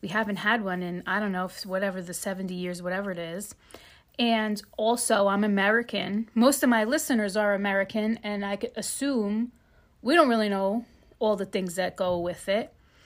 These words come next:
There's a lot of different ceremonies and different things. Some of the ceremonies are secret, and they don't, uh, the, you won't find them televised anywhere. Same thing with, uh, Queen Elizabeth's all those years ago.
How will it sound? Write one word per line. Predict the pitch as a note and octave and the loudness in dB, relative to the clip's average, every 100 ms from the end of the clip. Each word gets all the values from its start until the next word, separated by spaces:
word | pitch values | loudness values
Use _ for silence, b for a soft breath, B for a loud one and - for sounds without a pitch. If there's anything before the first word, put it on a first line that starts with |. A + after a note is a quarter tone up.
| b b | b b
There's | G3+ | -8
a | F#3 | -6
lot | F3 G#3+ | 0 0
of | B3+ | 0
different | G#3+ - - | -4 -6 -10
ceremonies | - F#3+ B3+ C#4 C#4 C#4 | -4 2 4 6 6 4
and | C4+ | 4
different | C4+ C4+ C4+ | 4 2 2
things. | B3+ C#4 C4+ | 4 4 2
Some | - B3 | 2 2
of | E4+ | 2
the | |
ceremonies | E4+ - A3 B3 A#3 A3 | 0 -2 0 2 2 0
are | F#3 | -2
secret, | - - B3 - D3+ - B B B B | -4 -4 -4 -4 -12 -14 B B B B
and | G#3+ G3+ | 0 0
they | F#3+ | -2
don't, | F3 G#3 G#3+ A#3+ B3 _ _ _ _ | 0 0 2 0 -4 _ _ _ _
uh, | - F#3+ D#3+ - - b b _ - | -8 -6 -6 -10 -20 b b _ -10
the, | G3+ G#3+ | -6 -4
you | A3 | -2
won't | A#3+ B3 | -2 -2
find | - G#3+ B3+ D4+ | -2 0 2 0
them | F3 E3+ - - | -2 -6 -12 -10
televised | - A#3+ A#3+ F3+ D#3 E3+ E3 | -2 0 0 -2 -4 -6 -8
anywhere. | E3+ D#3+ D#3 - - - - | -10 -10 -10 -12 -14 -16 -12
Same | - A3+ | -2 0
thing | A3+ A#3 | 2 2
with, | G#3 G3 - - | 0 -4 -8 -10
uh, | F#3+ | -8
Queen | F#3 - A3+ | -6 -2 0
Elizabeth's | G3+ A#3 G#3+ D#3 E3 - | 0 -2 -4 -8 -12 -10
all | - F3+ | -8 -6
those | F3+ E3+ | -6 -6
years | G#3+ A3 | -8 -8
ago. | D#3+ - | -10 -12